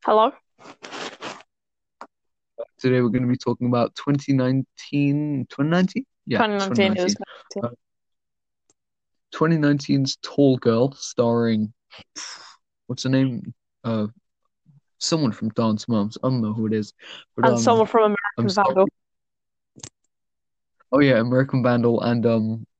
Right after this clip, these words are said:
Speaker 2: Middle School, the worst years of my life. <laughs> Um, yeah, um, I'm sorry. Long. Well, the first time we tried to record it, the audio file got corrupted about half an hour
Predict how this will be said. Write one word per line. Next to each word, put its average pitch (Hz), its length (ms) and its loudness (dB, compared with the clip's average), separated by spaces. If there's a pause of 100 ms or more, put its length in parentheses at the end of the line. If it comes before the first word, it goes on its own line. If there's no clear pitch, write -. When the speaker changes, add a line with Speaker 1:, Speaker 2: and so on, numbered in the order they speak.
(100)
Speaker 2:
Middle 120 480 2
School, 110 500 0
the 113 140 0
worst 110 480 0
years 107 260 0
of 110 160 -8
my 120 120 -2
life. 120 580 -6 (180)
<laughs> - 160 0 (1800)
Um, 127 240 0 (460)
yeah, 139 140 2
um, 117 420 -2
I'm - 220 -2
sorry. 147 240 0 (1160)
Long. 120 300 0 (480)
Well, 117 220 2
the 107 80 -8
first 123 320 -4
time 117 140 0
we 117 80 0
tried 110 280 -2
to - 120 -8
record 113 340 -4
it, 107 160 -2
the 110 260 -2
audio 120 260 0
file 123 320 -2
got 120 180 -4
corrupted 117 540 -2
about 107 300 -2
half 107 220 -4
an 110 60 -2
hour 107 180 0